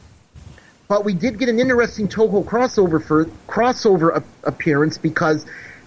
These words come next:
King Kong Escapes brought us Gorosaurus, who later went on to have that major role in Destroy All Monsters.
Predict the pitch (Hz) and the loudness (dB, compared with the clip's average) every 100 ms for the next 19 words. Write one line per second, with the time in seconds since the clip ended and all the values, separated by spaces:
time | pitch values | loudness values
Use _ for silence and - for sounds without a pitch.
0 | - _ _ - 233 233 233 226 190 - | -20 _ _ -2 0 2 0 2 0 0
1 | 226 233 - - 170 165 165 - 156 170 | 0 0 -2 0 2 2 -2 -2 2 2
2 | 165 233 214 123 - - - - - - | 2 2 2 0 -8 -20 -20 -20 -20 -8
3 | 220 190 190 214 226 208 196 190 180 160 | -2 2 2 2 2 2 2 0 -2 -2
4 | 180 165 160 160 165 214 202 165 180 165 | 0 2 0 0 2 2 0 0 0 4
5 | 208 196 165 170 - - - - 170 170 | 4 4 4 0 -4 -14 -12 -2 0 0
6 | 143 - 160 - 185 180 190 196 254 285 | -2 -6 -6 0 2 4 2 2 0 -2
7 | - 110 - - | -4 -12 -12 -20